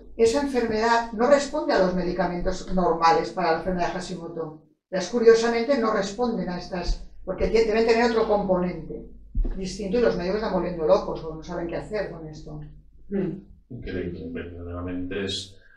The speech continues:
Speaker 3: yo pienso que la, la medicina es esta. Para vosotras, querida Carmen, Cayetana, ¿cuál sería el mejor, eh, la mejor agua de mar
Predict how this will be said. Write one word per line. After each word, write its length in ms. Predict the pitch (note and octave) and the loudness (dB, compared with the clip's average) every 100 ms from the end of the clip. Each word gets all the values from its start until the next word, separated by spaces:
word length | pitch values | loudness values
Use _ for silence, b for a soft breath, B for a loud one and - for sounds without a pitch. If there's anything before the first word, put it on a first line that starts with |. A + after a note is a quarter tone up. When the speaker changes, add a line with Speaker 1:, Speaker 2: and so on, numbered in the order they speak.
| b | b
Speaker 3:
yo 220 | C3 C3 C3+ | 0 0 4
pienso 340 | C3 - - | 2 0 -4
que 600 | - G#2 G2 F#2+ F#2+ F#2+ - - - - | -6 -4 -2 -2 -4 -6 -12 -18 -20 -8
la, 300 | A2 A2 G#2+ | 2 2 2
la 160 | G#2 | -4
medicina 540 | G2+ G2+ F#2+ G2+ G#2+ G2+ | -4 -4 -6 -8 -10 -8
es 80 | F#2+ | -8
esta. 340 | F2+ - - - b b b - - - | -8 -12 -16 -18 b b b -16 -16 -2
Para 200 | C3 A#2+ | 6 8
vosotras, 440 | A2+ - E3 E3 - | 8 2 -2 -4 -2
querida 320 | A2+ G#2 G2 | -2 -2 -4
Carmen, 480 | G#2 G#2+ G#2 G2+ G2 | -2 -4 -2 -4 -4
Cayetana, 680 | F#2+ F#2+ F#2+ G#2+ A2+ - - | 0 0 0 -6 -8 -12 -16
¿cuál 180 | - C#3+ | 0 2
sería 380 | B2 A#2+ A2+ G#2 | 4 2 0 -2
el 240 | G#2 G2 F2+ | 0 -2 -4
mejor, 440 | F#2 G2 F#2+ - B B B | -4 -2 -2 -4 B B B
eh, 320 | G#2+ F#2+ F#2 F#2 | -4 -4 -2 -4
la 100 | F2+ | -4
mejor 280 | F2+ - F#2+ | -6 -4 -4
agua 220 | F2 F2+ | -4 -8
de 60 | |
mar 160 | F2 E2 | -8 -12